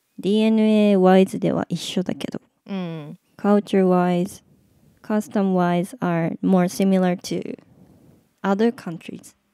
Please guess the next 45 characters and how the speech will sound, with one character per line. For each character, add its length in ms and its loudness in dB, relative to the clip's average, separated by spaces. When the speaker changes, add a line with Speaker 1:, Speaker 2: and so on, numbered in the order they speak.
Speaker 2:
う 80 -10
ん。 420 -8
Speaker 1:
だ 100 -12
っ 40 -12
た 140 -12
の 120 -8
か 160 -10
も。 140 -10
I 120 -10
don't 140 -8
know. 240 -10
That's 260 -6
my 220 -10
thought. 340 -14
<laughs> 1000 -20
Speaker 2:
そ 140 -4
う 60 -2
か 100 -8
も 80 -12
ね。 100 -18
な 100 -6
ん 40 -6
か 100 -6
そ 140 -8
こ 120 -4
ま 140 -2
で 160 0
調 160 -12
べ 100 0
尽 160 -14
く 120 -8
す 360 -14
前 300 -6
は、 220 -12
や 100 -10
っ 20 -8
ぱ 140 -10
Chinese 560 -2
influence 800 -6
が 140 -8
大 140 -10
き 80 -20
す 120 -10
ぎ 120 -10
て、 200 -14